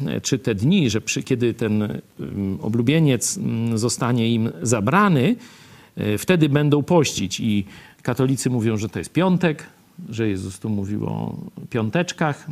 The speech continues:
nie? Ja myślę, że Jezus mówił o tym czasie przed zesłaniem Ducha Świętego. Rzeczywiście, e, wtedy, e, uczniowie byli smutni, byli bez, w po-, w takiej beznadziei,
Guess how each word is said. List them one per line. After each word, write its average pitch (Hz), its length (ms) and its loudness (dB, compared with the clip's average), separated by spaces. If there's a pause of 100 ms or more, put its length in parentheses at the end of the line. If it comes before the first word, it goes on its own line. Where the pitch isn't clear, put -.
nie? 135 400 -4
Ja 151 220 0
myślę, 156 340 -4
że 135 140 0
Jezus 113 280 -2
mówił 113 360 -2
o 107 100 -4
tym 107 220 -4 (320)
czasie - 360 -4
przed 139 320 0
zesłaniem 104 720 -4
Ducha 139 320 0
Świętego. 110 560 -2
Rzeczywiście, 110 720 -2 (600)
e, 98 280 -6
wtedy, 95 500 -2 (400)
e, 104 120 -2
uczniowie 110 600 0
byli 92 240 -2
smutni, 139 640 0
byli 90 520 -2 (360)
bez, 107 360 -2
w - 60 -16
po-, 107 220 -2
w - 60 -10
takiej 107 260 -6
beznadziei, 135 840 4